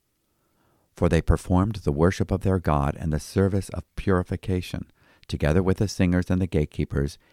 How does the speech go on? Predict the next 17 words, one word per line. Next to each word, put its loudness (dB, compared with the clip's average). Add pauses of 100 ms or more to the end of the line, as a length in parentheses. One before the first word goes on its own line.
(120)
in -2
accordance 0
with 0
the -2
command 0
of -6
David -2
and -4
of -4
his -6
son -6
Solomon. -6 (1160)
Nehemiah 0
chapter -2
twelve, -2
verse -6
forty-five. -2